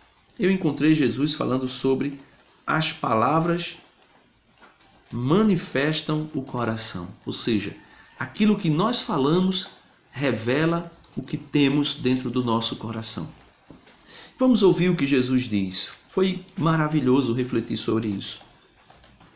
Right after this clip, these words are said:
"Ou declarais que a árvore é boa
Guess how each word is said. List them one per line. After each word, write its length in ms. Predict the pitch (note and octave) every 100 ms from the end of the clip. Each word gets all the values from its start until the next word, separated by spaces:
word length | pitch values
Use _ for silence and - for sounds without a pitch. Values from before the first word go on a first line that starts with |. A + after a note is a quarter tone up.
| _ _ _ _ _ _ _ _ _ _ - -
"Ou 200 | E3+ G3
declarais 920 | F3+ F3+ C#3 A2+ A#2 C3+ B2+ A#2 - - _ _ _ _
que 180 | - B2
a 80 | G#2
árvore 480 | G#2+ A#2+ B2 A#2 A2
é 60 |
boa 500 | G2+ G#2 A#2+ B2+ G#2+